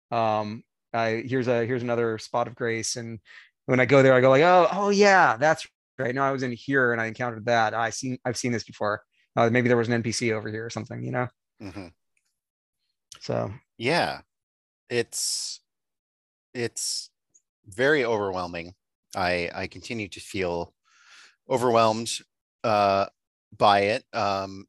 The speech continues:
Speaker 2: in a less negative way than, than at first. Now it's more of just a sort of a curiosity. Uh,
Speaker 1: Oh, I
Speaker 2: but
Speaker 1: was initially actually pretty negative on this game too. I gotta be honest.
Speaker 2: Yeah.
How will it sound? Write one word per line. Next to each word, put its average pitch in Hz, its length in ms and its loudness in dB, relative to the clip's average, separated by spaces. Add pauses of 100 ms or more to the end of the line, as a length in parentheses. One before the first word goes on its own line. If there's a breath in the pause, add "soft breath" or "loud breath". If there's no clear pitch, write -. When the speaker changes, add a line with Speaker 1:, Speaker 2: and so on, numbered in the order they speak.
(100)
Speaker 2:
in 110 120 -12
a 107 80 -4
less 123 600 -2 (300)
negative 117 420 -2
way 98 260 0
than, 98 440 -8 (200)
than 95 320 -4
at 98 220 -6
first. 92 460 -10
Now 92 180 -2
it's 87 180 -12
more 92 160 -6
of 82 100 -10
just 90 220 -14
a 85 60 -16 (200)
sort 90 200 -12
of 82 60 -14
a 87 40 -18
curiosity. 87 880 -4 (800)
Uh, 90 380 -2
Speaker 1:
Oh, 170 120 10
I 147 100 8
Speaker 2:
but 247 60 8
Speaker 1:
was 202 100 6
initially 156 460 4
actually 123 280 0
pretty 117 200 -6
negative 104 300 -6
on 104 120 -8
this 101 100 -12
game 101 200 -10
too. 101 240 -10
I 120 60 -2
gotta 131 160 4
be 110 80 0
honest. 101 400 -4 (520)
Speaker 2:
Yeah. 143 580 0